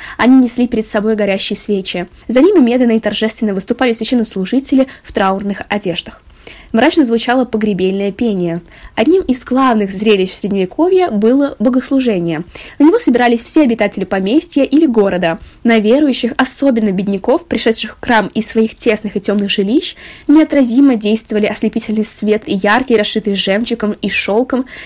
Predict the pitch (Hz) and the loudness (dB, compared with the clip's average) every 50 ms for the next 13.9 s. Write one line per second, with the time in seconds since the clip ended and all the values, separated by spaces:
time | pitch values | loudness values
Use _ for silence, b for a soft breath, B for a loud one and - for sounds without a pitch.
0 | B B - 254 247 254 339 359 311 262 - 226 220 214 208 202 208 202 196 196 | B B 0 0 2 4 4 4 4 4 4 2 0 2 2 -2 -2 0 0 0
1 | 208 214 214 - 220 208 190 185 180 175 185 208 226 - 208 - - 196 - - | 0 0 0 0 0 0 0 0 0 0 0 0 0 0 -2 -2 -2 -4 -4 -4
2 | 185 180 180 - 190 185 190 196 240 269 - 285 254 240 254 254 B B B - | -4 -4 -4 -4 -6 -4 -2 -2 -2 -2 0 0 0 0 -2 -4 B B B 2
3 | 311 294 - - 214 214 202 202 196 190 180 175 185 185 185 185 185 208 233 247 | 2 2 2 0 0 2 2 0 0 0 0 0 0 -2 0 0 0 0 2 0
4 | 247 226 214 214 - 220 - 240 226 262 - - 202 170 175 175 185 214 254 233 | 0 0 -2 -4 -6 -6 -6 -2 -2 -2 0 0 -2 0 0 0 2 2 2 2
5 | 226 214 214 B B B B - 220 214 220 254 311 311 - 285 269 269 262 247 | 2 0 -2 B B B B 0 2 4 4 4 2 2 2 2 4 4 4 4
6 | 233 220 208 208 196 202 202 220 - - 226 202 - 196 185 - - 196 190 190 | 2 2 0 0 0 0 0 -2 -2 -4 -6 -4 -4 -6 -6 -4 -4 -2 -2 -2
7 | 185 190 - - 196 208 233 240 233 - 214 202 - 190 202 180 175 175 175 185 | -4 -6 -4 -2 -2 -2 0 -2 -2 -4 -6 -6 -4 -6 -4 -2 -2 -2 -2 -2
8 | 185 170 175 - - - _ - - _ _ _ - - - - B B B B | -4 -6 -10 -12 -16 -20 _ -20 -20 _ _ _ -20 -20 -20 -20 B B B B
9 | B B B 330 440 440 370 254 240 220 208 208 202 196 190 190 196 196 190 190 | B B B 4 4 6 6 4 2 0 0 0 0 -2 0 2 2 2 2 0
10 | - - 220 202 208 B B B B - 202 202 - - 226 254 330 339 294 226 | -2 -2 -4 -4 -4 B B B B -4 -2 -2 2 2 2 4 4 4 4 4
11 | 202 214 220 262 262 - 311 294 - 311 320 - 320 339 330 - - - 208 185 | 2 2 0 -2 0 2 0 2 2 -2 -2 0 0 0 0 0 0 -2 -2 -2
12 | 175 170 165 B B B B B B - 262 277 - - 466 - - 277 233 269 | -2 -2 -4 B B B B B B -2 -2 -2 2 0 0 2 2 0 4 4
13 | 311 311 - 240 247 254 254 254 262 269 - 330 320 311 294 277 269 | 4 4 4 2 0 2 0 0 -2 0 0 0 2 4 4 2 2